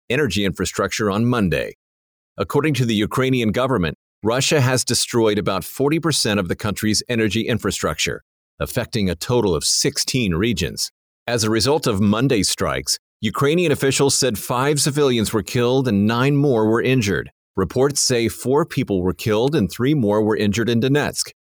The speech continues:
One was killed and five were injured in Mykolaiv, and one person was injured in Kharkiv. Officials added that the body of a civilian who'd been killed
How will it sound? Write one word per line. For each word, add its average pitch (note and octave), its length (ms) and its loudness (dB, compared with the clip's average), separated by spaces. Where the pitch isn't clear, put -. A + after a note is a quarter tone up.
One G2 260 -2
was F#2 120 2
killed A2 400 0
and F2 140 -2
five A2 420 -2
were G2 140 0
injured G2 320 -2
in G2 140 2
Mykolaiv, G2 640 0
and G#2+ 240 -2
one C3 220 0
person B2+ 380 -2
was B2 200 0
injured A#2 320 0
in A#2+ 120 0
Kharkiv. G2 720 -4
Officials E3+ 540 0
added A#2+ 300 0
that F#2+ 140 -4
the G2 80 0
body C3+ 420 0
of G#2+ 100 0
a G2 60 2
civilian A2+ 540 0
who'd F#2+ 240 0
been C3 240 0
killed C#3+ 340 0